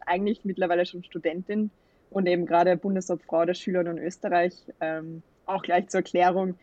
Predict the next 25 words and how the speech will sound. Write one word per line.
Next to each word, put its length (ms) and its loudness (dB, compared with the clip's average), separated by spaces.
also 200 -2
bis 320 -4
ein 200 -4
paar 240 2
Jahre 320 2
nach 180 -4
Schulabschluss 600 -6
kann 160 -6
man 120 -8
bei 100 -6
uns 260 -6
in 40 -6
der 60 -2
Schülerunion 540 -4
aktiv 360 -10
sein. 300 -4
Ähm, 260 4
und 120 2
jetzt 220 4
darf 160 2
ich 80 -4
eben 120 2
mittlerweile 400 0
schon 240 -6
als, 360 -4